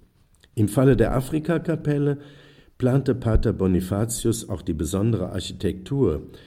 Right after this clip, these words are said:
mit siebeneckigem Grundriss und dem zeitgenössischen Innenraum. An jeder der sieben Ecken steht ein Pfeiler, der über das zeltartige Dach hinaus in die Höhe ragt.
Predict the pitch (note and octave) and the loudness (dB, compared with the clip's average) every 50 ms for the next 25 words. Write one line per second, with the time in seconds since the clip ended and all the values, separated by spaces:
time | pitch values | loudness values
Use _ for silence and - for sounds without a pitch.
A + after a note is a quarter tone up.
0 | - - F#2+ F2+ F2 - - D3 D3 B2+ B2 - G2+ G2+ - G#2+ E2 - D#2+ E2 | -10 -4 -4 -4 -2 0 2 2 2 2 0 -2 -2 -4 -2 -4 -2 -2 -4 -4
1 | D#2+ D#2+ - F2+ G#2+ A#2+ C3 B2+ - - C#3+ D3 C#3+ - - - - - _ _ | -4 -4 0 2 2 2 2 2 0 0 0 0 0 -2 -6 -8 -10 -18 _ _
2 | _ - - _ _ - B2 A2+ A2 A#2 A2+ A2+ - - - G#2 G2+ G2 - - | _ -20 -20 _ _ 0 4 4 6 4 4 -2 -4 -6 -2 0 0 0 0 0
3 | - F#2+ F#2+ G2 F#2+ - G2 F#2 F#2 F#2 F#2+ F#2+ - A2 - - A#2 A#2 - B2 | 0 2 2 0 0 0 0 2 2 0 0 -2 -4 -4 -4 -2 -4 -2 0 2
4 | G#2+ G2 E2+ D#2 D#2 D#2 D2 C#2+ C#2+ C#2 - - - _ _ _ _ _ _ _ | 2 4 2 2 -2 -4 -8 -10 -10 -12 -14 -18 -20 _ _ _ _ _ _ _
5 | _ _ _ _ _ _ _ - G2+ G2 G2 F#2 F#2 F#2+ C3+ D3 D#3 D3+ D3 C3+ | _ _ _ _ _ _ _ -4 -2 -2 0 0 0 2 4 4 6 6 4 2
6 | G#2+ G#2+ F#2 D#2 F2 A2+ B2 A#2 - - - - G2 G2 - - B2 B2+ C3+ C3 | 4 2 0 0 0 0 0 0 -2 -4 -4 -2 -4 -2 0 0 0 0 0 -2
7 | C3 - - - A2+ A2 A2+ - - F2+ E2 D2+ D#2 - - F2 E2 F2 E2+ F2+ | -4 -8 -6 -2 -2 0 -2 -2 -6 -8 -8 -8 -8 -6 -4 -4 -2 -2 -2 -2
8 | G2 A2 A#2 A2+ - F#2+ E2+ - - - E2+ - F2 D#2+ - - - - G2+ G2+ | -2 -2 -2 -2 -2 -4 -2 -2 -4 -4 -4 -6 -6 -8 -8 -8 -4 -2 -2 -2
9 | G2+ - - F#2 F2 D2+ D#2 C#2+ F2 D#2 - F2+ F2 - - E2+ E2+ D#2+ D2 D2+ | -2 -4 -6 -8 -8 -8 -8 -8 -8 -8 -8 -8 -8 -6 -4 -4 -4 -4 -4 -4
10 | D#2+ F#2+ F2 - - F#2+ G2+ F#2 G#2 F#2 F2 F2+ D#2+ D#2 D2 - - C#2 C2+ C#2 | -6 -6 -6 -6 -6 -6 -6 -4 -4 -4 -4 -4 -4 -4 -6 -8 -10 -14 -14 -14
11 | - - - - - | -16 -20 -20 -20 -20